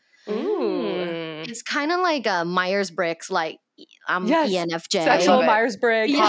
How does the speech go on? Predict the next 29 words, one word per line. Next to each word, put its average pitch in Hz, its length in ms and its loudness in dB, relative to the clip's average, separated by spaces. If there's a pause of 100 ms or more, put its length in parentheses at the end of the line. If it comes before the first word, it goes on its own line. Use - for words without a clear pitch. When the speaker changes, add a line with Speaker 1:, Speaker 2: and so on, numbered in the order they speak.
(140)
Speaker 2:
Pause 403 100 4
the 285 80 2
Speaker 3:
yeah. 320 140 2
Speaker 2:
episode, 571 320 4
go 587 80 2 (160)
take 370 140 -2
the 494 60 0
Speaker 3:
Yeah, 508 160 0
Speaker 2:
survey. 170 140 2
Speaker 3:
I'm 262 280 2
E 311 40 -2 (100)
N 302 120 -2
F 269 160 -2
J 262 240 2
on 240 140 2
Myers-Briggs, 208 680 0
but 220 200 0 (320)
on 254 140 4
my 302 120 2
Speaker 1:
Oh 302 40 2
my 277 120 4
Speaker 3:
website, 277 140 2
Speaker 1:
God, 277 160 4
we're 233 140 2
Speaker 3:
there's 220 120 2
a 214 40 4
Speaker 1:
so 208 60 2
Speaker 3:
quiz. 226 220 2
Speaker 1:
close. 214 320 -2